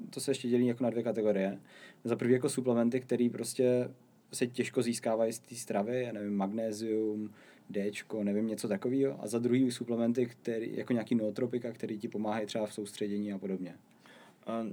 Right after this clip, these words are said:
Speaker 2: není to něco, co bych jako, eh, nějak extra řešil.
Speaker 1: Aha.
Speaker 2: Když mám, třeba jak jsme, jak jsme to, jak jsme jeli tu Barry's World Tour,
Speaker 1: Mhm.
Speaker 2: tak jsem do sebe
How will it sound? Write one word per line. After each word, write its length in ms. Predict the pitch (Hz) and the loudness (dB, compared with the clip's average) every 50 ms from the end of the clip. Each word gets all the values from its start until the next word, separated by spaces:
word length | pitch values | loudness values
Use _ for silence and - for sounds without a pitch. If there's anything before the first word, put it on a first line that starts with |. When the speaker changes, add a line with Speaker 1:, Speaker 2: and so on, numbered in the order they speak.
| - - | -8 -10
Speaker 2:
není 420 | 104 113 117 127 131 131 131 131 | -8 -4 -2 -2 0 0 -2 -2
to 260 | 120 - 143 143 - - - - - - - - - _ - | -2 -2 -2 -2 -4 -6 -10 -12 -14 -14 -16 -20 -20 _ -10
něco, 720 | - 117 123 127 123 127 139 131 131 127 127 127 123 - - - _ _ _ _ _ _ | -6 -4 -4 -4 -2 0 0 2 2 2 2 0 -2 -6 -12 -18 _ _ _ _ _ _
co 220 | - - - 127 | -18 -6 -4 -2
bych 220 | 117 123 120 113 - | -2 0 -2 -2 -4
jako, 320 | 120 117 - 120 120 107 98 - - _ - 196 | -6 -4 -2 -2 -2 -2 -4 -10 -18 _ -16 -12
eh, 520 | - 95 101 101 101 101 101 - 202 - 196 - - | -8 -6 -4 -4 -4 -4 -4 -4 -4 -6 -8 -10 -10
nějak 220 | - 107 113 117 - | -6 -4 -4 -4 -4
extra 420 | 117 107 - - - 123 127 123 | -6 -8 -6 -6 -2 0 2 0
řešil. 580 | 117 120 123 104 - - 120 113 113 113 131 135 - - | 2 0 -4 -4 -2 -2 0 0 0 -2 -4 -6 -8 -10
Speaker 1:
Aha. 180 | - 110 123 156 - - _ _ _ _ _ _ _ _ _ _ _ _ _ _ - | -8 -8 -8 -10 -10 -16 _ _ _ _ _ _ _ _ _ _ _ _ _ _ -6
Speaker 2:
Když 380 | - 120 113 127 127 123 - | -6 0 0 0 0 0 -2
mám, 360 | 135 131 127 127 123 127 131 120 - | -2 0 0 0 0 0 -4 -8 -8
třeba 200 | - - 135 131 | -2 2 2 4
jak 120 | 123 123 | 2 2
jsme, 300 | - 143 139 139 135 131 - | -2 -2 -2 -2 -2 -2 -4
jak 160 | - 120 117 | -6 -8 -6
jsme 180 | - 135 131 123 | -6 -6 -6 -2
to, 300 | - 123 120 123 123 - | -2 0 0 0 -2 -4
jak 160 | - 107 101 | -8 -12 -12
jsme 300 | - - 110 113 117 101 - - - | -12 -10 -8 -8 -8 -8 -10 -10 -8
jeli 220 | 113 113 117 113 | -6 -6 -6 -6
tu 360 | - - 120 117 117 110 98 - | -4 -4 -2 -2 -2 -4 -6 -6
Barry's 280 | 101 110 113 120 120 - | -6 -4 -4 -4 -4 -2
World 200 | 120 120 113 - | -2 -2 -2 -2
Tour, 280 | - 120 113 117 135 135 - _ _ _ | -2 -2 -2 -2 -2 -4 -10 _ _ _
Speaker 1:
Mhm. 220 | - 127 101 127 - - _ _ _ _ _ - | -8 -8 -6 -8 -10 -12 _ _ _ _ _ -18
Speaker 2:
tak 200 | - - 101 - | -14 -14 -14 -10
jsem 400 | - - 120 117 117 110 104 98 - - - | -8 -6 -4 -4 -4 -6 -8 -10 -16 -16 -10
do 120 | - 113 104 | -8 -8 -6
sebe 420 | - 117 107 104 113 113 110 101 | -6 -8 -6 -4 -4 -4 -4 -8